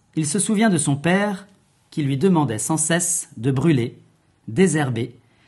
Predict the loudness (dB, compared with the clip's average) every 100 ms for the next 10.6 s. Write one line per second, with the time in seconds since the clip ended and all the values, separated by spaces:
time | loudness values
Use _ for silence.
0 | _ -2 0 2 0 0 -4 _ -8 -6
1 | -4 -2 0 2 4 2 2 0 -2 -6
2 | -2 0 0 0 0 2 -2 -2 -6 -10
3 | -18 _ _ -6 -2 0 0 -2 -2 2
4 | 2 0 -2 -2 -2 -2 -6 -18 -20 _
5 | _ _ _ _ _ -6 -4 -4 -8 0
6 | 2 2 2 0 -2 -6 -4 -2 0 0
7 | -2 -6 -6 -8 _ _ _ _ _ _
8 | -10 0 2 2 2 0 0 0 2 2
9 | 2 -2 -6 -6 -2 -2 -4 -6 -6 0
10 | 0 -2 -6 -8 -12 -20